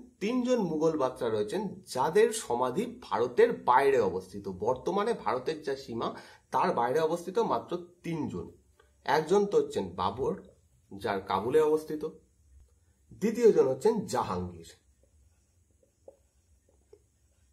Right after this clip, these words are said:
জাহাঙ্গীরের মকবরা লাহোরে অবস্থিত, দুজন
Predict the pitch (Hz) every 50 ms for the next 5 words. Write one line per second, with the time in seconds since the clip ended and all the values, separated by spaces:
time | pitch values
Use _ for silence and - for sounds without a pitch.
0 | _ - - _ _ _ _ _ _ _ _ _ _ _ _ _ _ _ _ _
1 | _ _ _ _ _ 127 113 107 - 147 156 185 240 262 269 254 233 208 190 165
2 | 117 104 101 95 101 - - 104 120 190 254 - - - - _ - 113 123 147
3 | 160 156 147 139 120 104 95 87 82 82 82 - - - - 87 _ - - _
4 | _ _ _ _ _ _ _ _ _ _ _ _ _ _ _ _ _ _ _ _
5 | _ _ _ _ _ _ _ _ _ _ _ _ - 110 123 147 170 190 190